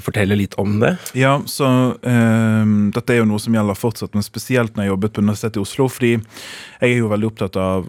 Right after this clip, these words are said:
Speaker 2: av formidling av faget mitt og vitenskap, og det er liksom min store, en av mine store lidenskaper. Eh, og så har jeg da lært etter hvert som navnet mitt har blitt større, og jeg har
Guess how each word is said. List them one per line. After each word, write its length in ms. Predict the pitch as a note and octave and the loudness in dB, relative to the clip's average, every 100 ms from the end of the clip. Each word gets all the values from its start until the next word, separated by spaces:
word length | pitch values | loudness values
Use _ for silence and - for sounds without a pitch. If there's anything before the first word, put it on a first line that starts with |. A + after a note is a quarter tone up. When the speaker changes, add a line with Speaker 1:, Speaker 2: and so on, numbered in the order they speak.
| - | -6
Speaker 2:
av 140 | G2 | -6
formidling 500 | - A2+ G#2 G2 F#2 | -2 0 0 -4 -6
av 220 | F2+ F#2 | -4 -6
faget 360 | D#2+ - G#2+ F#2+ | -8 -6 -4 -2
mitt 240 | F#2 F2 F2+ | -4 -4 -6
og 60 | |
vitenskap, 500 | F2+ - - F#2+ - | -6 -8 -8 -8 -4
og 100 | G2 - - - | -8 -8 -16 -16
det 220 | - A2 A2 | -10 -4 0
er 100 | G#2 | 2
liksom 280 | G2+ - G2 | 0 -2 0
min 120 | F#2+ | 0
store, 320 | - G2+ G2 - | -2 -4 -2 0
en 140 | A2 | 2
av 60 | G2 | 2
mine 180 | G2 G2 | 2 0
store 240 | - G2+ | -2 -2
lidenskaper. 720 | F#2+ G2 A2 F#2+ E2 E2 B2+ C3 - - - - - | 0 -2 -2 -4 -2 0 0 -2 -12 -18 -20 -10 0
Eh, 500 | A#2 A#2 A#2 A#2 A#2 - | 2 4 2 2 0 -2
og 120 | C3 | -6
så 360 | - - E3 | -8 -2 -2
har 220 | C#3 D3 C#3 | 2 2 2
jeg 40 | A#2+ | 2
da 140 | B2+ | 2
lært 360 | B2 A#2+ A2 G#2+ | 2 0 -2 -6
etter 160 | G#2+ | -4
hvert 180 | G2+ G2 | -4 -6
som 320 | - A2 G#2+ | -4 0 2
navnet 300 | A#2+ A#2 G#2+ | 2 2 0
mitt 140 | G2 F#2+ | 0 -4
har 80 | G2 | -6
blitt 120 | G#2 | -6
større, 320 | - B2 G#2+ | -6 -4 -2
og 80 | F#2 | -2
jeg 80 | |
har 80 | G2 | -2